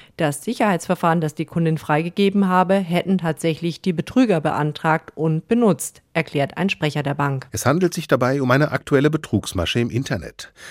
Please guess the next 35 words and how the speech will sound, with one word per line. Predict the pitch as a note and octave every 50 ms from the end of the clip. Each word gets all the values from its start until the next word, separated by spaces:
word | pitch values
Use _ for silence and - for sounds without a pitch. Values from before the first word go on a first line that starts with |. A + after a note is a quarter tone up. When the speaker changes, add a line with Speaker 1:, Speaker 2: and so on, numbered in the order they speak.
| - - -
Speaker 2:
Dabei | - C#2+ D2+ - A2+ A2+
sind | G2+ A2 A2 - - -
die | A2
Betrüger | F#2+ G#2 - - - B2+ C3+ B2 B2+ A2
über | G2 D2 C#2 B1 - - -
kriminelle | - - D#2+ D#2+ D#2 E2 E2 F2 F2 E2 -
Handlungen | G#2 B2+ B2 B2 C3 B2+ B2+ B2 A#2 - - - -
in | - B2+
den | A#2 A#2+ A#2+ A#2
unbefugten | - E3 F3+ D#3 A2+ - - B2+ - - - - F#2
Besitz | F#2+ E2+ F2+ A2+ A2+ - -
der | - C#3 C#3 -
Zugangsdaten | - A2 D#2 D#2 D2 D2 - - - D2 C#2 - - E2+
fürs | D#2 - - - - -
Online-Banking | G2+ B2+ C#3 B2+ A#2+ A2+ G#2 - E2 D#2 D2+ - - E2 D2 C#2
gelangt. | D2 C#2+ C#2 - - - _ - - - _ _ -
Speaker 1:
Bekannt | - F3 - F#3 F3+ G3 A3+ A3+ -
unter | - G3 G3 G3
dem | F#3+ F#3+ G3 G3+
Schlagwort | - - D#3 D#3 D#3 - - G#3+ A3+ -
Phishing. | - - F#3 D#3+ - - D#3+ C3+ G#2 - - _ _ _ - _ _ _ _ _ -
Die | - F3+
Bank | - F3 F3 F#3+ A#3 A#3
fordert | - - G3+ F3+ F3+ F3+ D#3+ - -
ihre | F3 E3+ D#3+ D#3
Kunden | - - A3+ A3 - G3+ G3 D#3+
deshalb | D3 D3+ - - E3 D3+ -
auf, | C#3+ E3 F#3 F#3+ F#3+ - _ -
alle | D#3 F3 G#3+ A#3 B3 -
fürs | - F3 E3+ - -
Online-Banking | - F3+ F#3+ G3+ G3 F#3 F3+ F3+ E3+ E3 E3 F3 - E3+ F3 F3 E3
relevanten | D3 C#3+ D3 D3 D3+ D3 D#3 D3+ - - E3+ F3 -
Daten | D#3+ D#3 E3 E3+ - - F3+ F3+
nicht | F3 E3+ - - -
weiterzugeben. | E3 E3 E3+ F3+ F#3+ F3+ - - F3+ C#3+ - D3 D3 C3+ C#3 A2+ F#2+